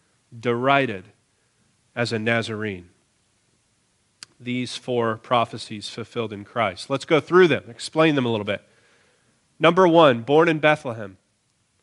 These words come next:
Jesus would be born in Bethlehem. The first prophecy is pretty straightforward. Herod asks the chief priests and scribes where the Christ would be born. And they know the answer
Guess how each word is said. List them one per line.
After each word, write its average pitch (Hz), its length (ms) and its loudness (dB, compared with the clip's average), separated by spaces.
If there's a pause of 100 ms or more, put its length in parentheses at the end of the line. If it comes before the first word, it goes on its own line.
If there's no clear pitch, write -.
(560)
Jesus 156 340 0
would 147 160 -2
be 135 140 0
born 139 300 0
in 139 100 0
Bethlehem. 120 440 -2
The 127 100 0
first 160 300 0
prophecy 151 640 0
is 120 140 -6
pretty 151 280 -6
straightforward. 147 720 -4 (1160)
Herod 175 440 4
asks - 600 2
the 151 140 -2
chief 175 400 -2
priests 156 420 0
and 147 100 -4
scribes 139 600 0 (320)
where 202 340 6
the 196 100 2
Christ 180 480 2
would 175 140 0
be 190 120 -2
born. 175 400 4 (920)
And 165 140 0
they 196 100 6
know 202 200 4
the 185 240 4
answer 165 340 -2